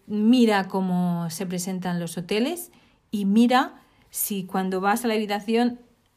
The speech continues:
es-, es-, está igual o mucho mejor,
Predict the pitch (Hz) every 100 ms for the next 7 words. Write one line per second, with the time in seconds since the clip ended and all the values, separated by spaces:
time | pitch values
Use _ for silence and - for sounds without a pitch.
0 | _ 180 170 - _ - 180 170 170 -
1 | 175 202 185 202 285 - _ _ _ _
2 | _ _ - 196 190 190 196 202 269 285
3 | 277 240 175 160 -